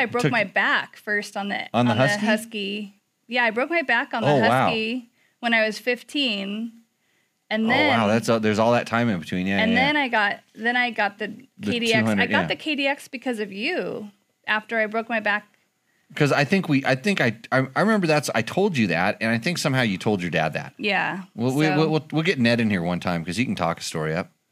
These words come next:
Speaker 1: Hmm.
Speaker 2: <laughs>
Speaker 1: Anyway,
Speaker 2: So
Speaker 1: so we go back to two thousand six two hundred. The perfect woods bike, in my opinion, would be the two fifty X C W, but the X C gear, with the X C gearbox.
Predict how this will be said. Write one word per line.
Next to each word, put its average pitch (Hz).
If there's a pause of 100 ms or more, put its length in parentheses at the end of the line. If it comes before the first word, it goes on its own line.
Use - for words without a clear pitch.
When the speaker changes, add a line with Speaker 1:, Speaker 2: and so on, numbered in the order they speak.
(100)
Speaker 1:
Hmm. 226 (380)
Speaker 2:
<laughs> -
Speaker 1:
Anyway, 247
Speaker 2:
So 226
Speaker 1:
so -
we 226
go 277
back 277
to 240
two 240
thousand 214
six 196
two 196
hundred. 185 (240)
The -
perfect 247
woods 214
bike, 196
in 214
my 196
opinion, 202
would 190
be 196
the 190 (500)
two 240
fifty 226
X 202
C 220
W, 180 (380)
but 214
the 202
X 214
C 240
gear, 196
with 202
the 202
X 196
C 190
gearbox. -